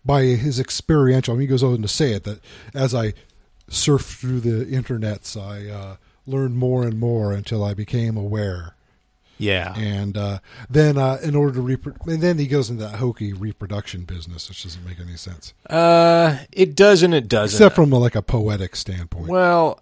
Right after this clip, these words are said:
Speaker 2: you can utilize, like, genetic algorithms for engineering purposes, and I've, I've used 'em, but, uh, I don't think that's what this is getting at, where you kinda take two, um, the best of two models and then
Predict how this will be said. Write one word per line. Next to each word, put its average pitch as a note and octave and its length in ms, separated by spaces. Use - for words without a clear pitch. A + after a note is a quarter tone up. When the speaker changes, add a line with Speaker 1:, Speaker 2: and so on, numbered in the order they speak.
Speaker 2:
you E3 240
can D#3 480
utilize, G#2+ 800
like, F2+ 180
genetic F2+ 380
algorithms E2+ 760
for F2+ 220
engineering E2+ 500
purposes, G2 540
and F#2 120
I've, F2 260
I've F#2 260
used F2+ 320
'em, E2+ 220
but, F2 340
uh, F2 100
I A2+ 140
don't G#2+ 180
think F#2 180
that's - 220
what - 100
this - 200
is F2 80
getting F#2 260
at, F2+ 260
where G#2 120
you F#2 100
kinda F#2 260
take - 320
two, F#2 360
um, F2+ 400
the G#2 100
best F2+ 440
of E2+ 320
two G2 160
models E2+ 560
and F2 180
then E2+ 260